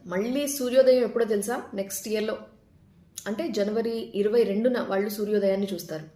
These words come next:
యుఎస్లోని అలాస్కాలో ఉన్న ఉడ్కి ఆగ్విక్ ప్రాంతం, బారు అనే ప్రాంతంలో ఈ అరవై ఐదు రోజుల పాటు సూర్యోదయం అనేది ఉండదు, సూర్యుడు రాడు, మొత్తం నైటే వాళ్ళకి. కంప్లీట్‌గా పిచ్ డార్క్, చిమ్మ చీకటి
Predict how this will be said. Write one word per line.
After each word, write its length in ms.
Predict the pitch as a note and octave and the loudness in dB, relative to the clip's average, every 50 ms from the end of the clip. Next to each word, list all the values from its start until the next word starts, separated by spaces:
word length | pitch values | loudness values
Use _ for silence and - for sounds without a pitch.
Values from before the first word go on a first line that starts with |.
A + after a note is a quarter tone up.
| - - - | -18 -4 2
యుఎస్లోని 400 | A3+ C4 D4 - D4 C#4+ C#4 C4 F#3+ | 6 6 6 8 6 4 4 4 0
అలాస్కాలో 380 | G3 G#3 A3+ G#3+ - B3 A#3 A3 G3 | 0 -2 -2 -2 -2 -2 -2 0 -2
ఉన్న 140 | F#3+ G3+ A3 C#4+ - G#3+ | -2 -2 -4 -4 -4 -4
ఉడ్కి 240 | A3+ - - B3+ B3+ A3 G3 | -6 -6 -6 -2 -2 0 0
ఆగ్విక్ 340 | F#3+ F3+ G3 G#3 G#3 G#3 - | 0 0 0 -2 -2 -2 -6
ప్రాంతం, 320 | G3+ F3+ F3 F3 F#3 F3 F3+ F3+ F3+ E3 F3+ | -8 -8 -6 -6 -8 -8 -8 -8 -10 -6 -4
బారు 240 | F#3+ F#3+ G3+ G#3+ A3 G#3 | 0 0 2 2 0 0
అనే 120 | G3+ F#3+ - - | -2 -4 -6 -8
ప్రాంతంలో 420 | F3+ E3+ E3+ E3+ F3+ E3+ F#3 B3+ E4+ - - - - - - - - | -10 -12 -12 -12 -12 -8 -6 -6 -6 -6 -10 -16 -20 -20 -20 -12 -8
ఈ 80 | B3 B3 - F#3 | -6 -2 0 0
అరవై 220 | F#3+ G#3 A3+ B3+ C4 | 2 4 6 8 8
ఐదు 160 | B3+ A3+ A#3 G#3+ | 8 6 4 0
రోజుల 240 | G#3 G#3 G3+ G3 G3 F#3+ | 0 -2 -2 -4 -4 -6
పాటు 200 | F3 F3 - C#4 C4+ - | -8 -8 -8 -8 -8 -6
సూర్యోదయం 500 | A#3 A#3 A#3 A#3+ A#3 A3 G#3+ G#3 G#3 G#3 F#3+ | -4 -2 0 0 0 0 0 -2 -2 -2 -2
అనేది 180 | F#3+ F3+ F3+ F3 | -4 -4 -6 -6
ఉండదు, 260 | F3 F3 F3+ F#3 E4 F#4+ - - | -6 -4 -4 -4 -4 -6 -6 -8
సూర్యుడు 360 | - A3+ G#3+ A3 A3 G#3 B3 C4 - - - - - D3+ | -6 -4 -2 -2 -2 -2 -2 -6 -6 -12 -18 -18 -12 -10
రాడు, 300 | E3 E3 F3 F#3+ G#3 D#4 G4+ - - - _ _ _ _ _ - | -8 -4 -4 -2 -2 -2 -2 -4 -8 -18 _ _ _ _ _ -6
మొత్తం 360 | G#3 G#3 G#3 G#3 - C#4+ D4 A#3 | -4 -4 -2 2 2 2 2 4
నైటే 240 | F#3+ F#3+ F#3 A3+ G3+ F3+ | 2 0 0 0 -2 -2
వాళ్ళకి. 260 | F3 E3 E3+ D#3+ - - _ _ _ _ - | -4 -6 -8 -10 -16 -20 _ _ _ _ -6
కంప్లీట్‌గా 600 | - C4 A3+ A3+ A3 B3 C4 C#4 - - C#4+ C#4 C#4 C#4 C4+ - - - - - - | -4 -2 -2 -2 -2 -2 -2 -2 0 4 4 4 4 4 0 -4 -10 -18 -16 -10 -8
పిచ్ 220 | C4 B3 A#3+ - - A#3 | -8 -6 -4 -2 0 2
డార్క్, 260 | G#3+ G#3 G#3 G#3 - - - | 2 0 0 -2 -6 -8 -8
చిమ్మ 280 | A3+ A#3 A#3+ B3 C4 C4+ C4+ | -8 -6 -6 -4 -2 -2 0
చీకటి 360 | B3+ A#3 A#3 A3 G#3 A3 G#3 | -2 -2 -2 -2 -4 -4 -4